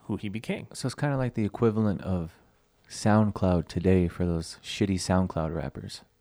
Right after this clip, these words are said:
Speaker 2: right?
Speaker 1: Yeah, I guess so.
Speaker 2: Somewhat?
Speaker 1: Well, except he's not shitty, but yeah.
Speaker 2: No, yeah. Oh, oh, hell no.
Speaker 1: Yeah.
Speaker 2: Sage Francis is one of the greats, man.
Speaker 1: Yeah, so whereas Metallica talks shit about Napster and, and, and, uh, credits them with being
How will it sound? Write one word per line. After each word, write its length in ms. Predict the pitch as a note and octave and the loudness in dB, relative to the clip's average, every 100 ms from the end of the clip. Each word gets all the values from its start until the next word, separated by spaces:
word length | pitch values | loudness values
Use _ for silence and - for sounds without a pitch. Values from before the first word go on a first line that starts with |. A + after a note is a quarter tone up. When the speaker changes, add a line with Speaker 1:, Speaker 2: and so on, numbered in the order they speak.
| _ - | _ -2
Speaker 2:
right? 260 | F#2 A#2 - | 0 0 -2
Speaker 1:
Yeah, 220 | C3+ G#2+ F#2+ | 0 0 0
I 60 | |
guess 180 | G#2 A#2 | -4 -4
so. 180 | - G#2 | -2 -2
Speaker 2:
Somewhat? 520 | A2+ A2+ A#2+ C3 C3+ | 2 4 4 2 4
Speaker 1:
Well, 200 | C#3+ G#2 | 4 2
except 300 | A2+ G2+ - | -2 -6 -8
he's 200 | - A2+ | -6 -6
not 140 | F#2 | -8
shitty, 260 | - B2 A2+ | -6 -4 -4
but 120 | A2+ | 0
yeah. 160 | C#3 G3+ | 2 8
Speaker 2:
No, 320 | C3 F2+ E2 | 10 8 6
yeah. 180 | F#2 E2 | 0 -2
Oh, 200 | - - | -4 -6
oh, 320 | - F2+ C#2 D#2 | -2 0 -2 -2
hell 180 | G#2 G#2 | 2 2
no. 220 | E2+ D#2+ - | 0 -6 -4
Speaker 1:
Yeah. 240 | A#2 E2 - | -4 -4 -12
Speaker 2:
Sage 220 | - A#2 - | -4 -2 2
Francis 460 | A2+ A2+ G2 F2 | 2 2 -2 -4
is 120 | F2+ | -4
one 120 | F#2 F2+ | 0 0
of 60 | |
the 60 | E2+ | -2
greats, 440 | F#2 G#2 F#2+ - | 0 0 0 -6
man. 200 | B1 - D3+ | -10 -4 2
Speaker 1:
Yeah, 200 | E3 C#3+ | 2 4
so 220 | - B2+ | 12 12
whereas 440 | B2 B2 A#2+ A#2 | 12 10 8 6
Metallica 880 | A#2 A2+ C3+ C3+ C3 B2 A2+ A2+ A2 - _ _ _ | 2 0 4 4 2 0 0 0 -4 -8 _ _ _
talks 260 | - G2 - | -2 -2 -2
shit 200 | - G#2 | 0 2
about 180 | G2 F2 | 0 -2
Napster 460 | F#2+ F#2+ - G2 | -4 -4 -6 -6
and, 180 | F#2+ G#2 _ _ | -6 -10 _ _
and, 340 | B2 G#2+ G#2+ - | -6 -6 -8 -8
and, 260 | G#2+ G2 G2 | -4 -4 -2
uh, 220 | F#2+ F#2 - | -4 -4 -6
credits 340 | - G#2+ G2 | 2 2 2
them 280 | - G2 F#2+ | -2 -2 -2
with 420 | F#2 F2+ - - - _ _ - G2+ | -4 -6 -12 -20 -20 _ _ -12 -4
being 340 | A2 G2+ G2 | -2 -2 -4